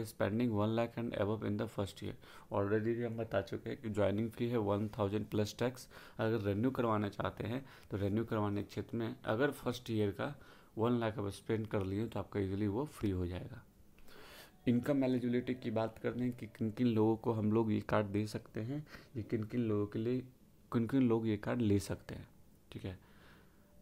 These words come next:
अगर हम इनकम एलिजिबिलिटी की बात करते हैं तो आपको पता है कि सैलरीड दो प्रकार के इंडिया में लोग हैं, एक है सैलरीड और एक सेल्फ एम्प्लॉयड। तो जो लोग सैलरीड हैं उनका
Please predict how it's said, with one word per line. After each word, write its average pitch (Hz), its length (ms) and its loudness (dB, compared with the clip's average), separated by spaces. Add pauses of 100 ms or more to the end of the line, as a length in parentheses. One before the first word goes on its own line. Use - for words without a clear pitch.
(120)
अगर 117 200 4
हम 123 120 0
इनकम 113 380 0
एलिजिबिलिटी 113 720 2
की 113 140 -4
बात 107 280 2
करते 104 320 -4
हैं 110 140 -2
तो 110 100 -4
आपको 104 220 -4
पता 110 260 -4
है 120 160 -4
कि 127 140 -4
सैलरीड 110 560 0 (120)
दो 123 140 4
प्रकार 110 360 -2
के 110 160 -4
इंडिया 101 280 0
में 101 120 2
लोग 95 260 -2
हैं, 107 140 -4
एक 110 180 -4
है 113 80 -6
सैलरीड 104 520 0
और 104 140 2
एक 104 140 -2
सेल्फ 104 340 0
एम्प्लॉयड। - 420 -10 (720)
तो 113 80 2
जो 117 120 2
लोग 127 160 4
सैलरीड 117 580 0
हैं 107 260 -2 (260)
उनका 123 300 0